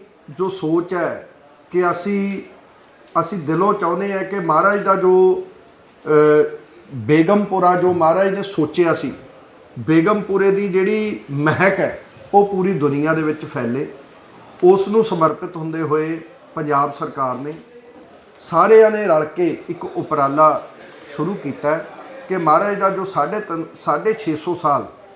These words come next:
ਜੋ ਪ੍ਰਕਾਸ਼ ਦਿਹਾੜਾ ਆ ਰਿਹਾ, ਸਾਢੇ ਛੇ ਸੌ ਸਾਲ ਪ੍ਰਕਾਸ਼ ਦਿਹਾੜੇ ਨੂੰ ਸਮਰਪਿਤ ਹੁੰਦੇ ਹੋਏ ਇਹ ਰਾਜ ਪੱਧਰੀ ਸਮਾਗਮ ਆਰੰਭੇ ਜਾ ਰਹੇ ਨੇ, ਜਿਹਦੇ ਸੰਬੰਧ ਦੇ ਵਿੱਚ group of ministers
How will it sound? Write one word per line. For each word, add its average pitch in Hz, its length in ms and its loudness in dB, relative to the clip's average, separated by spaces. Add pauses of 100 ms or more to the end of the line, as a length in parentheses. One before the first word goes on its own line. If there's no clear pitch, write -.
(240)
ਜੋ 170 100 0
ਪ੍ਰਕਾਸ਼ 156 560 0
ਦਿਹਾੜਾ 156 280 0
ਆ 131 160 0
ਰਿਹਾ, 143 200 -8 (120)
ਸਾਢੇ 156 360 -4
ਛੇ - 160 -8
ਸੌ 165 180 -10
ਸਾਲ 151 240 -2
ਪ੍ਰਕਾਸ਼ 143 460 -4 (100)
ਦਿਹਾੜੇ 139 280 -4
ਨੂੰ 143 180 -10
ਸਮਰਪਿਤ 135 500 -12
ਹੁੰਦੇ 135 240 -10
ਹੋਏ 160 220 -4 (560)
ਇਹ 160 300 0
ਰਾਜ 143 240 4
ਪੱਧਰੀ 175 340 -6
ਸਮਾਗਮ 143 540 -4 (460)
ਆਰੰਭੇ 143 320 -2
ਜਾ 127 200 -2
ਰਹੇ 127 180 -8
ਨੇ, 160 160 -10 (600)
ਜਿਹਦੇ 185 360 -4
ਸੰਬੰਧ 180 440 0
ਦੇ 220 80 2
ਵਿੱਚ 202 520 -2 (360)
group 190 180 2
of 196 360 -2 (100)
ministers 156 520 -4